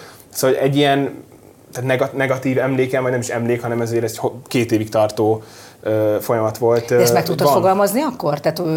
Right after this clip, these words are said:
Speaker 2: például azt mondtad otthon, vagy bárkinek?
Speaker 1: Igen, abszolút, meg aki elütött majdnem, az az osztálytársam apukája volt, rögtön hívta anyukámékat, és a, ez a srác, ez át lesz, át lett hozzánk hívva az anyukájával, hogy ott normálisan megbeszéljük, hogy mi a baj, mert a Henry semmit nem csinál, hát én, én semmit nem csináltam, nem szóltam be neki, nem csúfoltam, semmi
Speaker 2: És
Speaker 1: rosszat
Speaker 2: mi
Speaker 1: nem
Speaker 2: volt
Speaker 1: tettem.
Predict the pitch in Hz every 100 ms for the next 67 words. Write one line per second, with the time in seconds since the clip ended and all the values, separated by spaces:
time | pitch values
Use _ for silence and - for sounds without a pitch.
0 | 160 160 170 151 - 156 156 185 185 -
1 | 143 143 143 151 147 110 202 143 135 -
2 | 127 - 139 151 139 135 147 147 135 123
3 | 127 127 147 156 131 123 120 - 113 113
4 | 117 110 113 113 110 117 139 - 117 -
5 | 110 110 113 107 107 120 135 135 156 160
6 | - - - - 123 135 131 127 131 131
7 | 123 151 160 160 165 160 107 - 139 139
8 | 123 117 123 117 - 151 120 117 120 127
9 | 123 113 107 107 107 113 143 160 - -
10 | - 131 131 151 123 113 135 127 123 123
11 | 123 139 151 127 123 107 104 104 123 135
12 | 151 175 147 123 110 110 113 110 113 123
13 | - 139 147 143 160 135 117 117 113 -
14 | 131 135 139 135 131 131 127 123 123 123
15 | 127 131 123 123 120 131 143 202 139 113
16 | - 117 180 - 151 170 170